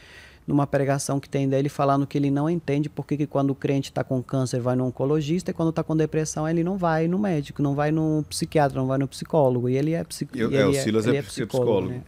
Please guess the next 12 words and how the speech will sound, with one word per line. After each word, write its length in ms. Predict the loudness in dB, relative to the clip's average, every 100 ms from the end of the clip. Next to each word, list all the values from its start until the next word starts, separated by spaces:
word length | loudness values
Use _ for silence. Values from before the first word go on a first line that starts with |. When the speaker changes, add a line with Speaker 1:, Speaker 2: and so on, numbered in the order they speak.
| -6
Speaker 1:
É. 60 | -6 -10 -20 -20 -20 -20 -20 -20 -20 -20 -14 -2
É, 1000 | 4 6 8 8 6 6 4 4 2 -2
mas 300 | 0 0 2
eu 80 | 0
fico 260 | 0 -2 -2
observando 800 | 0 -2 0 2 0 0 0 2
e 40 |
eu 120 | 0 0
confesso 540 | -4 -2 -2 -2 -4
que 80 | -10
tem 200 | -2 0
algumas 1080 | 2 2 0 0 2 2 4 2 0 -6